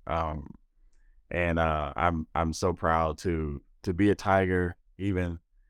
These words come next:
living in Kansas City. There's a lot of Jayhawks around here, but, um, I'm proud of that decision. Um,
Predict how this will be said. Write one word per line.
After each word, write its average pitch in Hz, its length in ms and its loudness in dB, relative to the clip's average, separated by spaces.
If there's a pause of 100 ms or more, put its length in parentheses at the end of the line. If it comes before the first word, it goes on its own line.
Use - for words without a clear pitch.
(520)
living 104 260 4
in 101 80 2
Kansas 101 380 0
City. 101 200 2
There's 95 180 -2
a 90 60 -2
lot 87 200 2
of 85 60 -4
Jayhawks 90 500 0
around 87 320 -2
here, 87 160 -6
but, 78 240 -8
um, 76 280 -12 (920)
I'm 87 180 0
proud 85 300 4
of 78 80 0
that 80 160 2
decision. 80 500 -2
Um, 78 400 -6